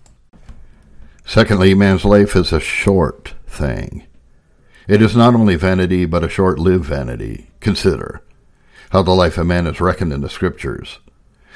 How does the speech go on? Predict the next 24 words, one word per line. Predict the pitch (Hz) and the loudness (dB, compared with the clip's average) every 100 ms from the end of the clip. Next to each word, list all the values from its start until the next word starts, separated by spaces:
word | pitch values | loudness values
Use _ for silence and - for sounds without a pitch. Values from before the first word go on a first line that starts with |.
| - | -4
It | 104 | 4
was | 110 104 | 6 6
indeed | 120 107 117 - | 6 6 4 4
sometimes | 113 104 101 92 78 | 2 2 0 0 -2
reckoned | 87 - 85 | -4 -2 -4
by | 78 73 | -4 -6
hundreds | - - 123 101 71 69 78 | -6 0 2 2 0 -6 -10
of | 69 | -4
years, | 85 113 73 50 - - - - - - _ _ - - | 2 2 2 -4 -12 -16 -20 -20 -20 -20 _ _ -20 -4
but | 95 | 0
no | 90 92 | 2 2
man | 90 90 | 2 2
ever | 85 82 | 0 -2
arrived | 76 78 82 82 80 | -2 0 2 0 -2
at | 78 | -6
a | 69 | -6
thousand, | - 87 87 87 - 62 | -6 -4 -2 -4 -8 -8
which | 80 - | -8 -4
yet | 90 87 65 | -4 -4 -4
bears | 90 87 82 | -2 -2 -2
no | 85 95 | -4 -4
proportion | - - - 69 - 60 | -6 -10 -10 -10 -10 -12
to | - 67 | -12 -12
eternity. | 58 - 85 85 55 50 50 | -10 -6 -6 -6 -8 -12 -14